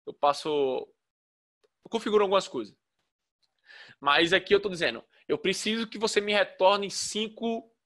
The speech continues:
cinco itens desse meu repositório. Eu tenho, eu te-, nesse, aí eu vou ter que fazer paginação. A gente viu lá no,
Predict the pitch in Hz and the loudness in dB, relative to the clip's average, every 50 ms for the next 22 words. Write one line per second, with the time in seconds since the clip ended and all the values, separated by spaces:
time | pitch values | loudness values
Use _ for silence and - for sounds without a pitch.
0 | _ _ _ _ _ _ - - - _ _ _ _ _ _ - - - - - | _ _ _ _ _ _ -20 -20 -20 _ _ _ _ _ _ -18 -16 -14 -12 -10
1 | 202 202 - 247 226 208 202 - 214 214 214 - - _ _ - - - - - | -8 -6 -2 0 0 0 0 -2 -4 -6 -8 -10 -16 _ _ -20 -20 -12 -4 0
2 | 165 180 180 - 202 190 190 185 185 185 - 202 196 - 190 156 131 135 135 135 | 0 0 0 -2 -4 0 2 2 2 2 0 0 2 4 4 4 4 2 0 -2
3 | - 165 160 160 165 - - - - _ _ - 147 139 - - - - 135 135 | -2 -4 -4 -4 -6 -8 -12 -20 -20 _ _ -2 -2 -2 -4 -8 -16 -14 -8 -6
4 | 143 151 - - 165 160 156 147 139 127 131 - - _ _ _ - 120 127 143 | -6 -4 -2 0 0 0 0 0 -2 -4 -6 -10 -14 _ _ _ -2 -2 0 0
5 | 156 170 185 - _ _ _ _ _ _ - 143 143 131 143 139 - 151 139 - | -2 -2 -4 -6 _ _ _ _ _ _ -4 -4 -4 -4 -4 -6 -8 -8 -6 -6
6 | 147 151 - 151 151 165 175 185 175 - - 131 107 - _ _ _ _ _ _ | -6 -4 -2 -2 -2 0 0 -2 -2 -2 -4 -6 -6 -8 _ _ _ _ _ _
7 | _ _ _ _ _ - - 135 147 196 190 226 170 160 208 202 185 180 180 180 | _ _ _ _ _ -2 0 0 0 0 -2 -2 -2 2 4 4 4 4 2 0
8 | 170 156 147 - 214 | -2 -4 -4 -8 -14